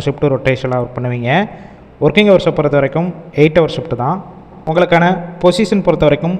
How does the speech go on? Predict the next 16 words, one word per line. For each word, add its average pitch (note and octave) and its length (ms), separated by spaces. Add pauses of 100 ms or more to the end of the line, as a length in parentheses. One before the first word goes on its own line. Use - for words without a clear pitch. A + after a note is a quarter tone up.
(220)
ஃபர்ஸ்ட் D#3+ 320
இயரில் D3 280 (840)
ஓஇ F3 280 (220)
ட்ரெய்னர், C#3+ 380 (300)
செகண்ட் E3+ 360
இயரில் C#3 260 (500)
ஓஇ, C#3 280 (640)
தேர்ட் F#3 220
இயர் F3+ 160
பார்த்தீங்கன்னா C#3+ 360 (520)
ஜூனியர் E3 380 (180)
இன்ஜினியர், C3+ 460 (380)
ஃபோர்த் F3+ 320
இயர்லேருந்து C#3 460 (680)
அசிஸ்டன்ட் F3 440 (240)
இன்ஜினியர் C#3+ 340